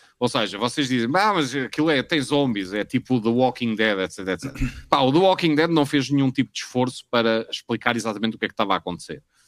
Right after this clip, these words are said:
Houve ali uns episódios em que eles descobriram uns cientistas que andavam a chutar a coisa, et cetera, mas foi muito superficial. Eh, o The Last of Us começa por te explicar no primeiro minuto o que é a série.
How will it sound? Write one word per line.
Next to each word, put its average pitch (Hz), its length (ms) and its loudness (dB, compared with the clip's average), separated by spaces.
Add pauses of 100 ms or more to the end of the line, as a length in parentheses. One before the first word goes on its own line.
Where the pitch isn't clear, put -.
(140)
Houve 98 160 -4
ali 107 140 -2
uns 110 140 -2
episódios 127 560 0
em - 40 -20
que - 60 -4
eles 104 80 -4
descobriram 107 320 -2
uns 104 100 -4
cientistas 117 540 0
que - 80 -4
andavam 104 240 -2
a 95 40 -4
chutar 101 260 -4
a 101 40 0
coisa, 110 300 0
et - 80 -10
cetera, 120 280 0
mas 104 240 -2 (680)
foi 131 160 2
muito 131 220 4
superficial. 98 760 -4 (460)
Eh, 117 240 4
o 143 120 4
The 131 120 4
Last 156 300 2
of 143 120 2
Us 160 220 2
começa 165 360 0
por 131 160 -10
te - 100 -10
explicar 127 400 2
no 113 120 2
primeiro 139 360 2
minuto 135 420 2 (260)
o 135 80 -10
que - 140 -2
é 135 60 4
a 135 40 0
série. 87 360 -4